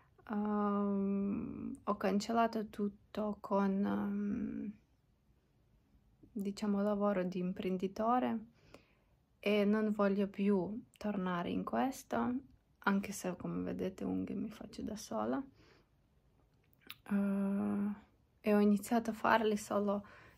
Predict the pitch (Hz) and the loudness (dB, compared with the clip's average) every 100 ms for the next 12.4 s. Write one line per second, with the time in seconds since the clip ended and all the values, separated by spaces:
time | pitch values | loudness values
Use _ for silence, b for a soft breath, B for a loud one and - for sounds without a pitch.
0 | - 202 214 202 185 185 - 262 233 226 | 0 6 6 6 2 -2 -6 -8 -6 -2
1 | 208 196 208 208 - - 208 - 202 - | 0 0 0 -2 -2 -4 -4 -6 -6 -8
2 | - - - - - - - - 254 233 | -12 -10 -10 -10 -12 -2 -2 0 -4 -6
3 | - 226 - 240 247 B B B B - | -8 -10 -8 -8 -8 B B B B -4
4 | 208 214 208 208 208 202 226 214 196 208 | -2 2 4 6 6 6 4 2 4 4
5 | 220 214 202 - 214 220 208 185 196 B | 4 2 0 0 -2 0 2 2 -2 B
6 | B B B _ - 202 214 214 - 202 | B B B _ -2 2 2 2 4 4
7 | 208 208 196 214 - 214 - - - - | 6 4 4 0 -4 -6 -10 -10 -10 -10
8 | - - - 226 B B B B B _ | -10 -8 -6 -8 B B B B B _
9 | - 208 214 214 214 226 214 214 196 202 | 4 6 4 4 6 6 6 4 4 2
10 | 202 226 226 202 196 - 208 214 196 202 | 0 -2 0 0 -2 -4 -6 -2 0 0
11 | 208 202 214 214 202 185 196 - - - | 0 2 2 0 -2 -2 -4 -6 -14 -4
12 | 226 226 214 | 2 4 4